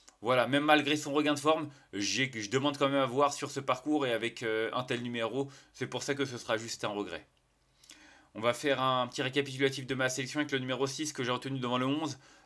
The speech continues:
le huit, le quatre, le cinq, le quinze, le deux, et là c'est en cas de non partant le numéro quatorze. En conseil de jeu, honnêtement j'aurais peut-être tenté de faire un six chevaux,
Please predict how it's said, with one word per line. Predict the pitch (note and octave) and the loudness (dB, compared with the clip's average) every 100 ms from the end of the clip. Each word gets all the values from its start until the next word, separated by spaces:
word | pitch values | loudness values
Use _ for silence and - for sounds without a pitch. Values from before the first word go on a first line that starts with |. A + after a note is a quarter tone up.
| - | -6
le | G#2 | 0
huit, | A2+ A#2+ E3 - - - - - | 0 0 -4 -6 -10 -16 -20 -8
le | G#2 G#2+ | -6 -2
quatre, | - D#3 D#3+ - - _ _ | 6 6 4 -10 -16 _ _
le | G#2 G#2+ | -6 -4
cinq, | - E3+ E3 E3 - _ - | -2 -2 -2 -4 -10 _ -12
le | G2 G#2 | -6 -6
quinze, | - D3+ D#3 D#3+ B2+ - | 0 4 4 4 0 -6
le | - G#2 | -6 -4
deux, | G2+ C3 D#3+ - _ _ | 0 2 2 -2 _ _
et | E2+ | -4
là | F2+ B2+ | 2 4
c'est | C3+ - G#2+ | 2 0 -2
en | G2+ | 0
cas | G2+ | 0
de | C3+ G2+ | 0 0
non | C3 | -2
partant | C3+ - D3+ | -2 -2 -2
le | C3 | -2
numéro | A2+ C3+ D3 | -2 0 0
quatorze. | C#3+ D3 C#3+ C3 B2 A#2 A2 G2+ - - - - | 2 0 0 0 0 -4 -8 -16 -20 -20 -16 -10
En | G2+ | -8
conseil | B2+ B2 B2 | -4 -2 -2
de | B2 | 2
jeu, | D3 D3+ - - - - _ _ - | 2 0 -6 -20 -20 -20 _ _ -2
honnêtement | D#3+ F#3 F#3 F#3 | 0 2 0 -2
j'aurais | F3+ E3 | -2 -4
peut-être | - G3 G3 | -2 -4 -2
tenté | F3+ E3+ F3 | -2 -2 -2
de | |
faire | - D3 | 0 0
un | |
six | D3 D#3 | 0 -2
chevaux, | - C3+ C3+ | -4 -2 -4